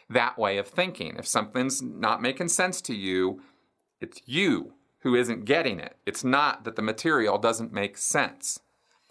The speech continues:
That's really what it comes down to. And all of these methods and things, the word clearing, the false data stripping, crush and misunderstood word finding,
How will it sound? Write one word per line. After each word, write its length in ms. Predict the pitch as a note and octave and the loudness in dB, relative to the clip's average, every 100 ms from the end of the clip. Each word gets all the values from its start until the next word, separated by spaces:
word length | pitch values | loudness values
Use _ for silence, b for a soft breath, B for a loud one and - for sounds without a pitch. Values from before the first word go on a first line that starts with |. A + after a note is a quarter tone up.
| b b - | b b 0
That's 280 | B2 D3 | 2 2
really 200 | E3 D3 | 4 6
what 140 | A#2 A2 | 6 2
it 80 | - | 0
comes 220 | B2+ G#2 | -4 0
down 320 | C3+ B2+ A#2+ | 2 2 0
to. 340 | - F2+ - - | -4 -6 -6 -2
And 180 | G#2 A2 | -2 2
all 460 | A#2+ C3 D3+ D#3+ | 2 4 4 2
of 120 | D3 | 2
these 220 | B2+ C3 B2+ | -2 -4 0
methods 540 | B2 B2+ C3 B2 A2+ | 0 0 0 0 0
and 200 | G#2+ G2+ | -4 0
things, 320 | C3+ B2+ B2+ | 0 2 0
the 100 | G#2 | 0
word 280 | F2+ A#2+ C3+ | 2 2 2
clearing, 220 | C#3 C3 | 0 -2
the 60 | A#2 | -2
false 220 | - F#2+ | -4 -2
data 220 | - C3+ | 2 2
stripping, 500 | A#2+ - A#2+ B2+ A#2 | 0 0 0 2 0
crush 300 | - G#2 - | 2 0 0
and 100 | G#2 | -6
misunderstood 540 | F2+ - G2 G2 - - | -6 -6 -8 -10 -10 0
word 300 | D#3+ D#3+ - | 2 2 0
finding, 560 | C#3 C3+ B2 B2+ B2 | 0 0 0 -2 -2